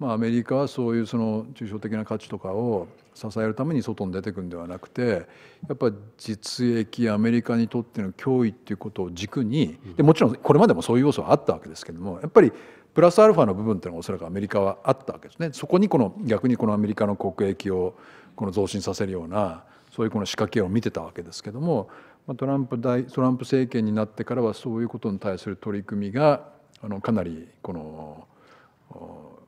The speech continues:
Speaker 1: まあ、緩くなっていくって言いますか。で、その結果としてやっぱり果たして今その我々がその享受しているこの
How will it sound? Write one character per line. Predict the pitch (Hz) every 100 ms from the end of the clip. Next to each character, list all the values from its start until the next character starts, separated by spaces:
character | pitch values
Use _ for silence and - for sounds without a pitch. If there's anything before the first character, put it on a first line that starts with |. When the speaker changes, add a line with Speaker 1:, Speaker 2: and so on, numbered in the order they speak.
| _
Speaker 1:
ま | 117
あ、 |
緩 | 107 107
く | -
な | 78
っ |
て | - -
い |
く | -
っ | -
て | -
言 | 85
い |
ま | 92
す | -
か。 | 98 92 - -
で、 | 117
そ | 131
の | 120
結 | 123 -
果 | 113
と | 120
し | -
て | 190
や | 117
っ |
ぱ | -
り | 101 87 - - - - -
果 | 117
た | 123
し | 110
て | - 107 95 - -
今 | 113 107 98 87 87 - -
そ | -
の | 92
我 | 90 92 92
々 | 90
が | 90
そ | 90
の | 92
享 | 82 110
受 | 92 87
し | -
て | -
い | 87 90
る | 123 135 135 - - -
こ | 98
の | 87 85 85 85